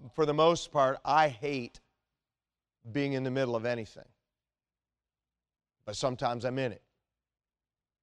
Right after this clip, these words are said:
<laughs> Real quiet in here. You know, we're such rebellious people.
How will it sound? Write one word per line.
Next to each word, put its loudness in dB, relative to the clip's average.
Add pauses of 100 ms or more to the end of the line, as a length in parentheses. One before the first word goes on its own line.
(2750)
<laughs> -12 (480)
Real 2
quiet -2
in -10
here. -12 (3250)
You -2
know, 2
we're 0
such -2
rebellious -2
people. -12